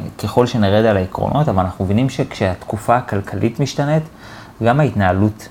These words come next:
שלנו צריכה להשתנות. אגב, זה רלוונטי לכל דבר, זאת אומרת, לאו דווקא להתנהלות פיננסית.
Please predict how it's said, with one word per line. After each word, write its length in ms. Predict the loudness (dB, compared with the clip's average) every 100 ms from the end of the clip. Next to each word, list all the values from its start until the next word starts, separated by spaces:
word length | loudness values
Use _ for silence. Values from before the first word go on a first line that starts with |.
| -16
שלנו 420 | -4 2 2 2
צריכה 320 | 0 -2 -2
להשתנות. 460 | -2 -4 -4 -2 2
אגב, 220 | 4 4
זה 240 | 2 0
רלוונטי 500 | 0 -2 0 0 0
לכל 280 | -2 -2 -2
דבר, 260 | -2 -2 -6
זאת 140 | -10 -10
אומרת, 220 | -8 -2
לאו 80 | 0
דווקא 300 | 0 -2 -4
להתנהלות 480 | -4 -6 -6 -8
פיננסית. 500 | -6 -4 -4 -4 -8